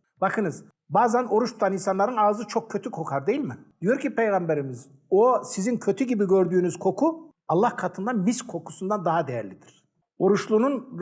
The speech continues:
e, rahatlayacağı iki sevinç anı vardır. Birisi iftar ettiği zaman, diğeri de orucunun sevabıyla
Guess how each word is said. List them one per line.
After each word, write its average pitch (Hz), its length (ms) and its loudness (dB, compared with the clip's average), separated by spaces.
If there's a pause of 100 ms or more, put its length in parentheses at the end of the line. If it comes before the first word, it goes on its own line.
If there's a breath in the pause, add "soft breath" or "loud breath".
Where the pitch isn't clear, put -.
(160)
e, 165 60 0 (280)
rahatlayacağı 196 640 2
iki 196 240 -4
sevinç 202 380 0
anı 170 280 2
vardır. 160 360 0 (380 loud breath)
Birisi 196 280 2
iftar 208 360 0
ettiği 170 340 0
zaman, 208 480 0 (100)
diğeri 180 280 4
de 160 100 4
orucunun 185 520 2
sevabıyla 180 800 2